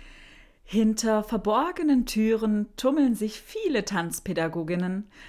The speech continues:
die die letzten Monate Lösungen geschaffen haben, um mit großen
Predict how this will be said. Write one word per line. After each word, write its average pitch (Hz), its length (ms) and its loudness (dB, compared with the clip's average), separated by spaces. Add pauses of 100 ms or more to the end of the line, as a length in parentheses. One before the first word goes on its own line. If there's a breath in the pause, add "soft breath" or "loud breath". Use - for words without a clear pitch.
(200 loud breath)
die 180 100 -6
die 175 100 -2
letzten 196 640 -2
Monate 190 600 0 (140)
Lösungen 175 540 2
geschaffen 180 520 -4
haben, 165 380 -2
um 180 140 0
mit 170 160 -2
großen 247 600 0